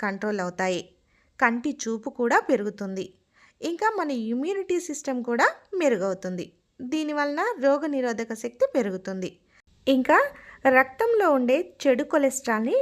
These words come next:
నివారించి అధిక బరువును కూడా తగ్గిస్తుంది. ఇంత మంచిది కాబట్టే మన ఆయుర్వేదంలో మూడు వందలకు పైగా రోగాలను నయం చేయడానికి ఈ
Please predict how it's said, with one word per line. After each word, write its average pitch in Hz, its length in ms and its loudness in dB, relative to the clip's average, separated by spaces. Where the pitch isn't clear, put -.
నివారించి 220 600 2
అధిక 330 240 -2
బరువును 214 360 -2
కూడా 233 160 0
తగ్గిస్తుంది. 202 640 -6
ఇంత 440 180 -4
మంచిది 277 400 -2
కాబట్టే 226 420 0
మన 262 120 2
ఆయుర్వేదంలో 277 680 0
మూడు 302 320 2
వందలకు 320 480 -2
పైగా 269 260 0
రోగాలను 240 540 0
నయం 208 320 -4
చేయడానికి 208 600 -2
ఈ - 20 0